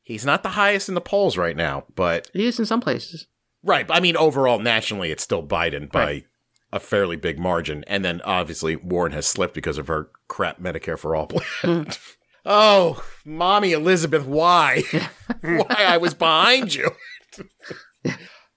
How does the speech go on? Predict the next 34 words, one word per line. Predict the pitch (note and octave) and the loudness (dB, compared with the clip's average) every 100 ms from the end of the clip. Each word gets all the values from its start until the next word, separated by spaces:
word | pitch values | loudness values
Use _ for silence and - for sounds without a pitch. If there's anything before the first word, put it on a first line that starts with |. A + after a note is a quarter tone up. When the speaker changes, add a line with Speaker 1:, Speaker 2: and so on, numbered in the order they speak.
| _ - | _ -4
Speaker 1:
Yeah, | E3 | -2
so | D#3 D#3+ | 0 -2
I | D#3 | -2
can't | C#4+ C4 | -2 0
remember | B3+ G#3+ | 0 0
what | F#3 E3 | 2 0
it | C#3 | 0
was. | D3+ A#2 | -2 0
There's | G3 | 0
some | F4+ B3 | 0 0
wacky | F#3+ C4+ B3 A#3 | 0 0 0 -2
shit, | - C4 | 0 0
too, | - D#4+ D#4+ | 0 2 2
where | D#3 D3+ | 2 2
they're | E3 | 2
saying | E3 G#3 G3 | 0 2 0
Obama | D#3 D#3 B2+ E3+ C#4+ A#3 G#2 G#2 _ _ - | 0 -2 0 -2 0 2 2 0 _ _ -2
is | E3 - | -2 -2
probably | - D3+ C3+ C3+ | 0 2 2 2
gonna | C3+ B2 | 0 0
back | - B2 A2+ | 0 0 0
Warren | G2 A2+ A#2+ A#2 | -4 -2 0 2
as | A2 G2 | 0 -2
well | C3 C#4 B2 C2 - - _ _ | -2 0 -2 -4 -18 -20 _ _
Speaker 2:
He | - | -2
Speaker 1:
because | A#3+ B2+ G#2+ | 0 0 -2
of | F#2 | -2
Bernie. | A#2 G#2 E2+ - - | -2 -2 -4 -8 -4
Speaker 2:
He | A3+ | -2
said | B3 G#3 F#3+ | 0 -2 -2
he | G#3 | -2
would | F#3+ F#3+ | -2 -4
come | F#3 E3 | -4 -2
out, | D#3 D3+ | 0 -2